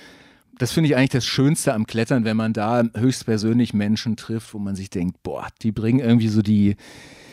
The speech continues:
die Coolness unseres Sports, der so coole Bewegungen parat hält, einfach total auf den Punkt und du schaust dazu und denkst dir, ja,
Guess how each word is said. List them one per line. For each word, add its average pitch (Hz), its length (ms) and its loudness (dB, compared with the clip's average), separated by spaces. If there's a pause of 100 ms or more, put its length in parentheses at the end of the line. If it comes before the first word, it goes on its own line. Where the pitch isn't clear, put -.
(320)
die 107 160 -2
Coolness 160 600 4
unseres 123 360 0
Sports, 117 580 -4
der 113 140 -2
so 120 120 -4
coole 160 460 2
Bewegungen 113 800 0
parat 98 540 -4
hält, 104 240 -2
einfach 104 440 -6 (160)
total 110 720 -6
auf 95 240 -8
den 104 220 -2
Punkt 120 400 0
und 107 480 0 (680)
du 113 100 2
schaust 113 420 0
dazu 110 320 0
und 104 120 0
denkst 98 280 -6
dir, 107 140 -8
ja, 73 200 -8